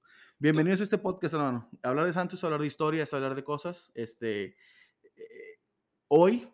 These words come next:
Speaker 1: específicamente, hablaremos de cómo le fue al Santos en la temporada pasada.
Speaker 2: Es
Speaker 1: Los
Speaker 2: correcto.
Speaker 1: jugadores que, los jugadores que tenemos ahorita, nuestros nuevos dos, por fin, refuerzos, que, que la verdad,
Speaker 2: Sí.
Speaker 1: últimamente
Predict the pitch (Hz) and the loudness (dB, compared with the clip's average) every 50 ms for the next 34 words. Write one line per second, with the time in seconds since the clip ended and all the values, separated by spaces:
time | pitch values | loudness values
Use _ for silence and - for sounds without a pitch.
0 | _ _ - 131 120 - 120 - 151 147 - 139 123 127 127 135 - 165 170 156 | _ _ -12 -10 -8 -8 -6 -4 -4 -2 0 0 0 0 0 0 -2 -2 0 0
1 | 131 117 113 120 123 135 143 143 - - - - 123 120 117 117 113 113 110 107 | 2 2 2 2 2 2 0 0 -2 -6 -12 -8 -4 -2 -2 0 0 0 0 0
2 | 104 104 95 95 104 120 - _ _ _ _ _ _ _ _ _ _ _ _ _ | 0 -2 -4 -6 -8 -12 -16 _ _ _ _ _ _ _ _ _ _ _ _ _
3 | _ _ _ _ _ _ _ _ _ 151 147 156 147 131 127 143 131 123 - 139 | _ _ _ _ _ _ _ _ _ 2 4 4 4 2 2 0 0 0 2 0
4 | 131 120 147 135 - 131 117 110 104 104 - - 107 - 110 113 113 - 110 - | 0 0 -2 -2 -2 0 2 2 0 0 -2 -6 -8 -4 -2 -2 -2 -4 -4 -2
5 | 113 110 117 160 185 - - _ _ _ _ _ _ _ _ - - - 196 - | 0 0 0 0 -2 -6 -16 _ _ _ _ _ _ _ _ -10 -4 -2 -2 -2
6 | - - 120 113 117 120 131 127 - 120 104 - _ _ _ _ _ _ _ - | -2 -2 -2 -2 0 -2 -2 -4 -4 -6 -8 -10 _ _ _ _ _ _ _ -10
7 | 117 110 - 120 113 113 123 135 131 135 123 - - 117 120 131 131 131 - 113 | -10 -8 -4 -4 -2 -2 -2 -4 -4 -6 -8 -8 -6 -6 -4 -4 -4 -4 -4 -4
8 | 117 123 123 - 160 165 165 - _ _ _ _ - 123 113 - - 113 113 120 | -4 -4 -6 -6 -8 -10 -10 -12 _ _ _ _ -10 -10 -8 -6 -6 -4 -2 -2
9 | 120 123 131 131 120 120 127 127 127 127 127 120 - - - - - - 123 110 | 0 0 0 0 0 0 0 2 2 2 0 0 -4 -10 -16 -18 -10 -8 -6 -4
10 | - 131 131 127 131 127 - - 131 123 120 - 151 147 - - - 113 107 _ | -2 -2 -2 -2 -2 -4 -2 -2 -2 -2 -2 -4 -8 -12 -12 -14 -14 -16 -16 _
11 | - - _ - 98 101 101 92 98 107 110 113 110 107 120 113 107 113 110 110 | -18 -14 _ -6 -4 -2 -2 0 0 0 0 -2 -2 -4 -4 -4 -4 -4 -4 -2
12 | 117 117 113 110 | -2 -4 -4 -4